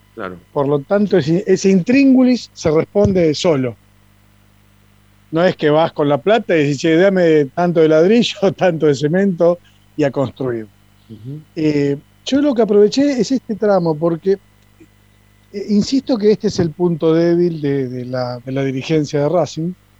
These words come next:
Speaker 2: en que uno no ve plasmado, por lo menos en ladrillos, eh, esta ganancia. ¿Está bien? Y,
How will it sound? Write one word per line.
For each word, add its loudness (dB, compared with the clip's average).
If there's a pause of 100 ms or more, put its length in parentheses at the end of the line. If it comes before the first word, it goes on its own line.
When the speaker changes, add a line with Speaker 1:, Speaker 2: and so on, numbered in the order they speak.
(540)
Speaker 2:
en -2
que 0
uno 2
no 4
ve 0
plasmado, 0
por -6
lo 0
menos -4
en -4
ladrillos, -2 (1120)
eh, -2
esta 0
ganancia. 0 (640)
¿Está -8
bien? -2
Y, -6